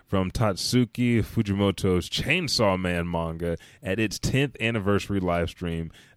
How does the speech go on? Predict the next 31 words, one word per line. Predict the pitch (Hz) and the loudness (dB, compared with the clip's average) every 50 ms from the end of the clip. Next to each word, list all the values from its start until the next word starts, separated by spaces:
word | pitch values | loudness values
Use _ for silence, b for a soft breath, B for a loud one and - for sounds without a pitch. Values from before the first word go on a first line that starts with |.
| B | B
event | - 85 85 87 85 | -4 0 2 2 2
on | 80 82 82 | 2 -2 -4
Sunday. | - - - 104 101 98 95 90 85 82 | -4 -2 0 2 2 2 2 2 0 0
The | 80 82 85 | 0 -2 -2
video | 82 92 95 98 92 90 90 90 90 87 B B B B B B B B | -2 -2 -2 0 0 0 0 0 0 -2 B B B B B B B B
is | - 92 95 90 80 82 | 0 0 2 2 2 4
right | 98 95 95 92 | 4 4 4 4
here. | 85 104 101 101 | 2 0 0 2
This | 95 95 85 | 2 0 0
is | 95 92 | 0 0
what | 92 95 90 - - - | 0 0 0 0 0 -2
you're | 85 | -2
watching. | 78 80 87 95 101 101 95 - - 107 101 101 98 | 0 0 2 2 2 0 0 -2 -4 -4 -4 -2 0
We | 95 92 | 0 0
fo-, | 87 - - 104 98 98 95 92 | -2 -2 -4 -4 -2 -2 0 0
we | 95 98 | 2 0
follow, | 92 - 110 104 104 104 104 104 104 98 98 92 85 B B B B B B B B B - | 0 2 0 2 4 4 6 6 6 4 2 0 -2 B B B B B B B B B -6
um, | 92 92 92 92 90 87 87 85 82 80 80 78 78 73 71 69 - _ _ _ _ - - - _ _ _ - | -4 0 0 2 2 2 0 -2 -2 -4 -8 -10 -10 -12 -14 -16 -20 _ _ _ _ -20 -20 -20 _ _ _ 0
well, | 107 107 110 | 2 4 4
let's, | 120 139 127 107 | 4 2 0 -2
let's | 139 139 143 127 - - | -2 -2 -2 -4 -6 -6
talk | - - 131 120 107 | 0 2 2 2 4
about | 110 104 98 92 90 | 4 4 4 4 4
who | 107 98 | 4 4
helped | 92 92 90 82 | 4 4 2 2
with | 82 82 | 0 -2
this | 80 82 - | -2 -2 -4
film | - 85 78 78 76 | -6 -8 -8 -10 -8
first. | - - 82 82 80 78 - - B B B B | -4 -2 0 0 0 -2 -4 -10 B B B B
Ryu, | - 104 123 131 131 131 127 123 113 101 | 0 2 4 4 6 6 4 4 2 2
Ryu | 98 95 90 104 127 135 143 135 135 139 139 117 | 2 4 6 6 6 6 6 6 6 4 4 2